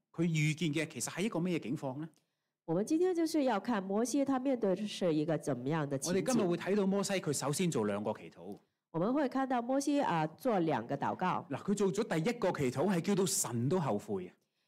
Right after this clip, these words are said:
Speaker 2: 他做的第一個禱告是叫神也後悔。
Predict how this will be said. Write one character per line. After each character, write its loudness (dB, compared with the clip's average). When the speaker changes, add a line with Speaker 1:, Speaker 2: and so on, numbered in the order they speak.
Speaker 2:
他 0
做 0
的 2
第 0
一 -2
個 2
禱 0
告 0
是 -2
叫 0
神 -2
也 0
後 -2
悔。 -2